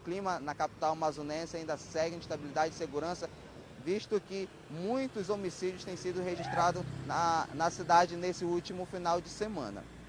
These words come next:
E pra você que segue acompanhando a gente, a gente agradece a sua participação, a sua interação, agradeço a sua companhia. Nós vamos encerrando mais essa transmissão do dia. Lembrando a você que a qualquer momento poderemos voltar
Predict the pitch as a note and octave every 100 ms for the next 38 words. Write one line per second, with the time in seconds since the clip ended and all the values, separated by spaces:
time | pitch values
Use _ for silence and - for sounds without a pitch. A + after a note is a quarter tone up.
0 | - - - - - - - - - -
1 | - - - - F#3+ A#3+ A#3 A#3 - A3
2 | C3 C#3 F#3+ F#3+ G3 G3 F#3 F#3 F3 D3+
3 | - D#3+ F3 E3+ D#3+ E3+ E3 D3+ A#2 D#3
4 | E3+ F3 C#3 - F3 D3 - D#3 D3+ -
5 | D#3 C3+ B2 E3 E3 D#3+ - C#3 - -
6 | F#3 F#3+ F3 E3 D3+ - D#3 D#3+ D3+ D3
7 | E3+ E3 E3 - - F#3 F3+ F3 D#3+ D3
8 | E3 D#3 - - - C3+ D3+ G3 G3 G3+
9 | F#3 E3+ F3+ E3 D#3 F3+ G3+ G3+ G3 F#3
10 | F3 F3 E3+ - F3 E3 F#3 B2+ E3+ G#3
11 | - - - F3+ F3 G3 F#3+ F3 E3 F#3
12 | F3 F3 F3 D3+ - F#3+ F#3+ E3 F3 F3
13 | E3+ E3 E3+ F3 D#3+ E3 D3+ E3+